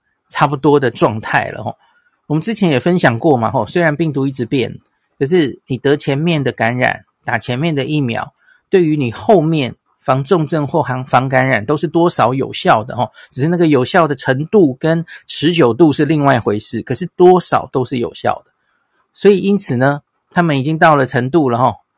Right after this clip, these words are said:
就像叶医师跟大家分享的嘛吼，英国今年以来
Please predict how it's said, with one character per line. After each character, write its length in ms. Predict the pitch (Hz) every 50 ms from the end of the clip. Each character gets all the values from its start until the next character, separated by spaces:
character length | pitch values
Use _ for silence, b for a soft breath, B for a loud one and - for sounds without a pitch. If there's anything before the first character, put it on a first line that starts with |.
| _ _ _ _ -
就 100 | - 165
像 180 | - 175 170
叶 200 | 170 170 165 160
医 40 | 156
师 160 | 156 - 160
跟 160 | 151 160 151
大 80 | 151 147
家 140 | 143 147 147
分 180 | 139 147 143
享 220 | 139 - 123 104 101
的 80 | 104
嘛 140 | 117 113 107
吼， 180 | 101 123 104 -
英 240 | 156 175 190 196 180
国 240 | - 147 135 135
今 240 | 135 - - 160 170
年 240 | 160 135 127 131 123
以 100 | 120 113
来 400 | 113 107 98 95 98 127 135 135